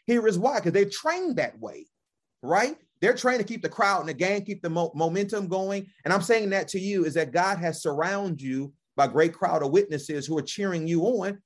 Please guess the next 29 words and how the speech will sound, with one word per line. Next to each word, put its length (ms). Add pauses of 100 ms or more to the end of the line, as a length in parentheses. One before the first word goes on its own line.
(140)
You 160
have 260
the 100
victory. 600 (220)
And 80
when 100
you 100
realize 300
you 60
have 120
the 60
victory, 600 (320)
the 100
peace 440
that 180
God 340
gives 260
you 140
become 400
that 240
much 260
more 340
in 180
your 180
life 320
to 100
the 80
point 280
where 340